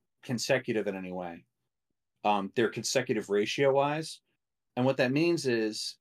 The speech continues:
um, because people tend to, um,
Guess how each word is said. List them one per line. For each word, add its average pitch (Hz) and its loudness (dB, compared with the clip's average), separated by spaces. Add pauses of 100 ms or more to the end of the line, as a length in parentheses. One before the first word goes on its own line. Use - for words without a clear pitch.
um, 101 -4
because 156 2 (100)
people 196 -6
tend 147 -2 (120)
to, 113 0 (1200)
um, 104 0